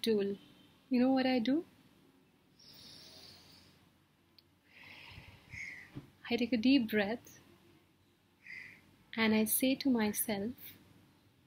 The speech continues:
"I know that I have the capacity to manage this. I know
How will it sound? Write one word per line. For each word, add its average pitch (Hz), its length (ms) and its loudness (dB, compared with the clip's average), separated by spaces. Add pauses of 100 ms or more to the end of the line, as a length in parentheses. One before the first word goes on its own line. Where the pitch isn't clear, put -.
(1080)
"I 226 180 4
know 233 440 4 (760)
that 226 220 0
I 226 140 2
have 226 280 -2
the 233 80 2
capacity 226 920 -2 (1300)
to 254 60 2
manage 202 680 2
this. - 440 -4 (4000)
I 226 200 2
know 226 400 2